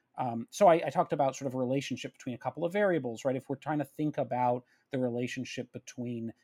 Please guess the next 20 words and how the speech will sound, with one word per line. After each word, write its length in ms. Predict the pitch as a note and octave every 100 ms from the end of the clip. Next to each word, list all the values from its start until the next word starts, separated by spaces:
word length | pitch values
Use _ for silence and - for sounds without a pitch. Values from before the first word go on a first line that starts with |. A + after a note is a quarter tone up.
| _
taxes 540 | - D#3 - - A2+
and 140 | B2 B2
growth, 420 | D3 G3 D3+ -
for 180 | - C3
example, 720 | A#2 C3 B2 A#2+ A#2+ A#2 A2 _ _
we're 80 | -
trying 180 | - C3
to 60 |
think 260 | - C3 B2+
about 380 | B2 A#2+ A#2 - _ -
the 80 | B2+
relationship, 760 | B2 A#2+ A#2+ - A2+ - A#2 -
you 100 | C3+
know, 80 | A#2+
a-, 120 | C#3
between 280 | C3 - A#2
any 220 | B2 C#3+
sort 200 | B2+ A#2+
of 120 | A2 -
two 560 | - B2+ A#2+ A#2 A2+